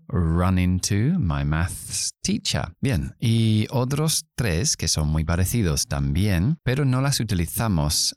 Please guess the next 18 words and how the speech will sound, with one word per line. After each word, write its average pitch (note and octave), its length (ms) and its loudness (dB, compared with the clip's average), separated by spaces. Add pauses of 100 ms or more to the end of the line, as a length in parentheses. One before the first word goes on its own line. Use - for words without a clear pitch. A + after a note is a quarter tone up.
ah, D2 500 0
tanto F2+ 360 0
con D#2 320 0
personas, C#2 540 -2
sino D2 240 0
más F#2+ 220 0
con B2+ 240 0 (100)
cosas. - 640 -4
El G2+ 100 -2
primero C3 360 0
es C#3+ 400 0
come F3+ 300 0
across. - 760 -2 (100)
OK, F2+ 160 -4 (180)
come A2 160 0
across. D2+ 280 -2
So, E2+ 360 0 (140)
I G#2 380 4